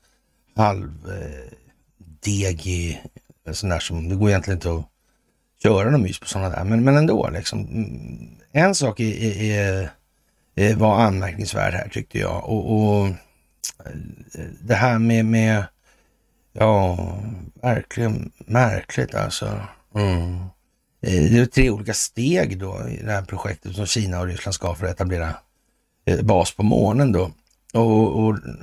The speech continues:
det andra steget, och det är planerat att etablera ett kontrollcenter för Lunar Station då, leverera bulklast till satelliten, skapa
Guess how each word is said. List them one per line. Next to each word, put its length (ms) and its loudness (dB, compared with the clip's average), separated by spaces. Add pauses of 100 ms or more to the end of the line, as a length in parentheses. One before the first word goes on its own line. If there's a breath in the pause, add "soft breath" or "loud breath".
(460)
det 80 6
andra 300 6
steget, 320 -4
och 80 -4
det 100 -2
är 320 -4
planerat 360 0
att 0 -
etablera 400 2
ett 120 -8
kontrollcenter 1080 0
för 280 0 (480 loud breath)
Lunar 560 4
Station 680 -2
då, 120 -2
leverera 480 4
bulklast 1160 0
till 300 -6
satelliten, 920 0
skapa 680 2